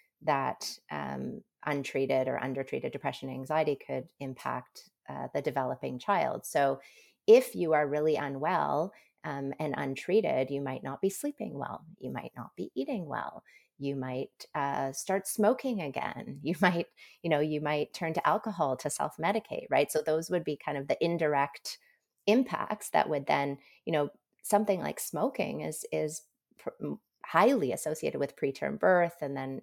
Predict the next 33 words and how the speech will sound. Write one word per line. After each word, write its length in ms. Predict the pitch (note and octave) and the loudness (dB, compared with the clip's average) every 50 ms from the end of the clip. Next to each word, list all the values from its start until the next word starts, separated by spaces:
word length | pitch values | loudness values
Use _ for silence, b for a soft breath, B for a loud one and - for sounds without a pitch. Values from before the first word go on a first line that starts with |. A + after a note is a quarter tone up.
| _ - | _ -8
you 80 | D#3+ D3 | -8 -6
know, 120 | C3+ C3 | -6 -6
problems 520 | - - D3 C#3+ - C#3+ C#3 C3+ C3+ - | -2 2 2 2 2 0 -2 -6 -6 -6
with 120 | C#3 - - _ | -8 -8 -8 _
the 220 | - C3+ C3 C3 - | -4 -2 -2 -4 -4
child, 420 | - - - F#2+ - - - - - | 0 2 2 2 2 2 0 -2 -2
or 80 | C#3 C3+ | -2 -2
if 100 | C3+ - | -2 -2
you're 100 | C#3 C#3 | -4 -4
not 220 | C3+ B2+ B2 - | -4 -4 -4 -2
eating 220 | D3 D3+ D3+ D3+ | 0 2 2 2
well, 120 | C#3+ C3+ C3 | 2 0 -2
not 200 | C3+ B2+ - - | -4 -4 -6 -4
sleeping 300 | - D3 C#3 - D3+ C#3+ | -4 -4 -4 -4 -6 -6
well, 140 | C#3 C3 - | -4 -2 -2
all 180 | - B2+ B2+ C3 | -2 -2 -2 -4
of 120 | - - | -6 -8
those 160 | - - - | -10 -10 -10
things. 320 | - - - - G#3+ B3 B B B B B B B B B B | -12 -10 -6 -6 -6 -6 B B B B B B B B B B
There 120 | - G#3 G3+ | 4 4 4
probably 680 | G#3 - - A#3 A3 A3+ B3 - D#4 D4 - G#3+ G3+ | 4 2 0 2 2 2 2 0 0 2 2 4 4
is 140 | F#3 F3 - - | 4 2 0 0
also 420 | - C#3+ D#3 D#3 - - E3 D#3 D#3 | 2 2 2 2 2 0 0 0 0
a 80 | C#3+ | 0
direct 560 | C#3 - D3 C#3+ C3+ C#3 C3 - - - - - | -2 -2 -2 -2 0 0 0 0 -2 -4 -8 -8
impact 680 | - F3+ F3+ F#3 - F#3+ F3+ F#3 G3 G#3 - - - - _ _ _ _ _ _ _ _ _ _ _ _ _ - - - - | -6 -6 -6 -4 -2 -2 -2 0 -2 -4 -6 -12 -20 -20 _ _ _ _ _ _ _ _ _ _ _ _ _ -10 -4 0 2
of 220 | D#3+ D#3 D#3 D3+ - | 4 4 2 0 -2
untreated 580 | D#3+ D#3+ D3+ - - D#3+ D#3 D3+ D#3 D#3 D3+ | -2 -4 -4 -2 0 0 2 4 4 4 4
or 160 | D#3 D3 C#3 - | 2 0 0 -2
undertreated 600 | D3 D3 C#3 D3 D3 C#3+ - - C#3+ C#3+ C#3+ C#3 | -2 -2 -2 -4 -4 -4 -2 0 2 2 2 0
depression 440 | C#3+ C#3 - C#3 C3+ - - D#3 | -2 -4 -4 -4 -6 -6 -6 -8
or 60 | D3 C#3+ | -6 -6
anxiety, 580 | C#3+ C#3 C#3 C3+ - C#3 C#3 C#3 C#3+ C#3 C#3+ | -6 -6 -6 -4 -2 0 0 0 0 -2 -4